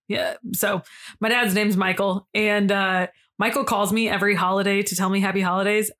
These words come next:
and around <laughs> Thanksgiving, he didn't call, and I started getting really worried, and I told everyone in the world how worried I was, and I was like,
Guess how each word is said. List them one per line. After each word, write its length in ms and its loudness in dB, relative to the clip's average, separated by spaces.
and 100 0
around 320 0
<laughs> 0 -
Thanksgiving, 540 -2
he 140 0
didn't 260 -2
call, 400 -4
and 100 -2
I 40 2
started 240 0
getting 180 2
really 220 2
worried, 480 0
and 80 0
I 80 2
told 380 -2
everyone 420 0
in 60 2
the 80 2
world 280 0
how 200 -2
worried 400 0
I 100 0
was, 380 -2
and 140 0
I 60 2
was 200 -2
like, 340 0